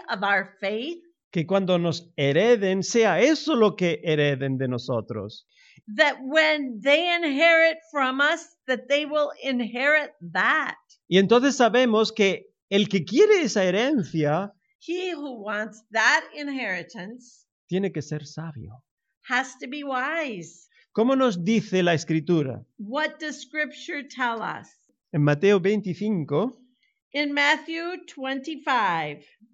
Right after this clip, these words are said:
Speaker 2: leemos lo siguiente, versículo treinta y uno.
Speaker 1: we're going to begin reading in verse thirty-one.
Speaker 2: Cuando el Hijo del Hombre venga en su gloria y todos los ángeles con él, entonces se sentará en su trono de gloria.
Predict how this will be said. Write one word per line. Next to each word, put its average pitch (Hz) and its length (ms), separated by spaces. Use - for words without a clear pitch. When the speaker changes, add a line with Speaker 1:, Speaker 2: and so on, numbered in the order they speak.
Speaker 2:
leemos 202 400
lo 214 100
siguiente, 143 560
versículo 214 580
treinta 208 360
y 175 100
uno. 117 280
Speaker 1:
we're 262 160
going 320 260
to 320 100
begin 285 420
reading 240 540
in 240 180
verse 233 260
thirty-one. 214 640
Speaker 2:
Cuando 190 240
el 214 100
Hijo 302 220
del 269 160
Hombre 180 320
venga 139 600
en 277 160
su 294 200
gloria 117 600
y 151 140
todos 277 240
los 285 200
ángeles 170 640
con 131 300
él, 135 360
entonces 262 600
se 214 120
sentará 175 440
en 277 100
su 220 240
trono 175 320
de 139 120
gloria. 127 600